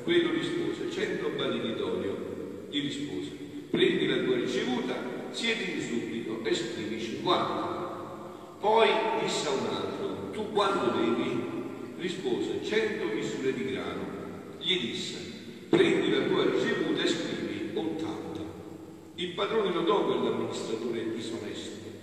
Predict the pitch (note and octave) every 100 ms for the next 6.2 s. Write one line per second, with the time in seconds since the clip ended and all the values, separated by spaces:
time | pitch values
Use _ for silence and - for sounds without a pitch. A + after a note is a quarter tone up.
0 | - - - B2 - G3 F3+ F3 F3+ D#3
1 | - - F3 F#3 F3+ D#3 - D#3 C#3+ C#3+
2 | C#3 D#3+ - - - - - - - -
3 | - - - - B3 - - - - -
4 | - - A2 - - G#2+ G#2+ G#2+ F#2+ -
5 | - - - - - - - - - -
6 | F3 F#3+